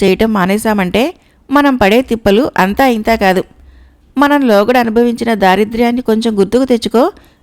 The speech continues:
అన్నారు పెద్ద యోగులు. గురువు జంబూకుడి కేసి తిరిగి, "నాయనా, ఈ అమృతసారాన్ని నువ్వు తయారు చేస్తే మాత్రము దాన్ని తాగవలసిన అవసరమేమున్నది?" అని అడిగాడు.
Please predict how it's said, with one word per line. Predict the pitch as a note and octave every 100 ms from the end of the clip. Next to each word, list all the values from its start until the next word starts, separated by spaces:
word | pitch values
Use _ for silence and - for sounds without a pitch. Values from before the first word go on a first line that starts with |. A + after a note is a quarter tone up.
| _
అన్నారు | C4 C4+ C4+ D#4
పెద్ద | B3 G#3
యోగులు. | A3+ G#3+ F#3+ G3 - _ _ _ _ _ _ _ _ -
గురువు | D#3+ F3+ F#3 G3 G3+
జంబూకుడి | F#3+ F#3 E3 G3 A#3+ A#3
కేసి | A#3 A3+ A3
తిరిగి, | F#3+ F3+ G#3 E4+ F4 - _ _ _ -
"నాయనా, | G3 F#3+ E3+ E3+ B3 _ _ _ -
ఈ | D#4+
అమృతసారాన్ని | C4+ F#3+ G3+ C4 C4 B3+ A#3+ A#3+ B3+
నువ్వు | A3+ A3+
తయారు | G3 F#3 A3 A#3
చేస్తే | A3+ - A3+
మాత్రము | G#3+ G3+ F#3 A#3+ F#4 -
దాన్ని | A#3+ C#4 C#4
తాగవలసిన | A3+ F#3 A3 B3+ C4 B3+
అవసరమేమున్నది?" | G#3+ G#3 C4 C4+ B3 A#3 G#3+ G#3+ A3 -
అని | C#4
అడిగాడు. | B3+ G3 F3+ F3